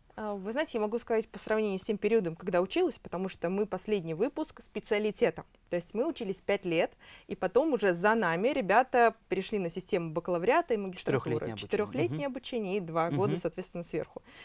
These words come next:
Speaker 1: Вот. А, у нас, а, учеба проходила, как я ранее сказала, да, практически индивидуально. А, м, но есть такой момент, что мы на самом деле такие путешественники. Мы начинали,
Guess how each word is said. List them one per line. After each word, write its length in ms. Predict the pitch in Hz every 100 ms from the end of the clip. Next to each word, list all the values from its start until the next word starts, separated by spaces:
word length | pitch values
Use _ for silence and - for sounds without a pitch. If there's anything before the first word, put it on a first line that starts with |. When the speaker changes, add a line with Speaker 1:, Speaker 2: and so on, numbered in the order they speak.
| - -
Speaker 1:
Вот. 260 | 180 170 -
А, 420 | 185 190 190 185 -
у 100 | 208
нас, 380 | 254 349 - -
а, 220 | 208 208
учеба 380 | 196 208 269 196
проходила, 420 | - 208 180 180
как 160 | 160 180
я 80 | 196
ранее 140 | 165 156
сказала, 360 | - 170 156
да, 120 | 156 -
практически 500 | - - - - 185
индивидуально. 920 | 233 240 208 196 185 180 143 151 202 269 - - -
А, 440 | - 196 196 190 -
м, 320 | 208 202 214
но 240 | 254 240 -
есть 320 | - 208 247
такой 180 | - -
момент, 280 | 214 220 320
что 300 | - - 208
мы 160 | 180 233
на 80 | 302
самом 260 | 240 196
деле 300 | 190 269 269
такие 240 | 190 - 208
путешественники. 800 | - - - 311 - 190 165 - _
Мы 120 | 208
начинали, 560 | 233 - 240 269 240